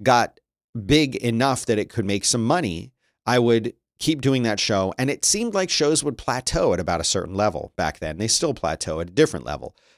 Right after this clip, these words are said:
But back then they would sort of plateau. And I would say, "Well, I'm still not making enough to pay my bills. And this show is growing, but it's growing really, really slow. You know what? I'll just start another show." And so I had an interview show called The Pipeline.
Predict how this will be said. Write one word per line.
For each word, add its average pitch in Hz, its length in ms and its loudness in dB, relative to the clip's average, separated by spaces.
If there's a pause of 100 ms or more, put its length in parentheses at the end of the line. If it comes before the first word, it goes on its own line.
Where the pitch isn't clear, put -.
(140)
But 117 300 2 (120)
back 117 200 2
then 147 160 2
they 127 60 2
would 117 120 2
sort 113 160 0
of 104 60 0
plateau. 143 420 -2
And 95 100 0
I 95 60 0
would 98 120 -2
say, 104 120 2
"Well, 110 200 4
I'm 107 140 2
still 143 240 2
not 131 140 0
making 113 300 -2
enough 101 180 -4
to - 80 -12
pay 87 160 -8
my 87 140 -4
bills. 123 600 2 (480)
And 123 140 0
this 131 140 4
show 156 280 6
is 117 160 4
growing, 131 480 4
but 104 120 2
it's 101 140 -4
growing 117 300 0
really, 135 280 2
really 113 240 2
slow. 87 400 0
You 107 100 0
know 139 80 2
what? 165 240 2
I'll 113 140 -4
just 127 140 0
start 95 220 0
another 101 260 -6
show." - 380 -4 (300)
And 113 140 -2
so 135 100 4
I 113 60 6
had 127 160 2
an 120 100 2
interview 131 320 2
show 98 200 -2
called 98 200 -4
The 87 60 -4
Pipeline. 78 600 -2